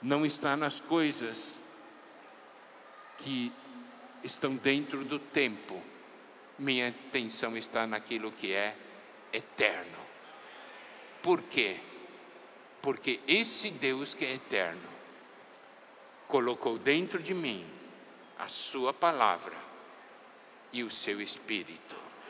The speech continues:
E hoje, nessa terra, eu sou alguém que pode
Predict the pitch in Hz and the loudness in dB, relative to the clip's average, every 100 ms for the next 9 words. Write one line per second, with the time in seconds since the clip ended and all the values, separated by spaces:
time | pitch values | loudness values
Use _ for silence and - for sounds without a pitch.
0 | 220 - - - - - - - - - | -12 -12 -14 -16 -16 -16 -18 -18 -20 -20
1 | - - - - - - - - - - | -20 -20 -20 -20 -20 -20 -20 -20 -20 -20
2 | - - - - - - - - - - | -20 -20 -20 -20 -20 -20 -20 -20 -20 -20
3 | - - - - 139 135 143 156 151 180 | -20 -20 -18 -4 4 6 8 6 6 2
4 | 185 - - - - - - - 135 131 | 2 -4 -12 -12 -14 -16 -16 -2 8 8
5 | 131 - - 156 110 - 90 - - - | 8 2 6 8 8 4 -6 -8 -14 -16
6 | - - - - - - 147 156 156 175 | -18 -18 -20 -20 -6 6 6 6 2 4
7 | 156 151 143 120 110 92 85 - - - | 6 4 2 2 2 2 -8 -14 -16 -16
8 | - - - - - 139 - 117 113 113 | -18 -18 -18 -18 -4 -4 0 4 6 4
9 | 117 | -4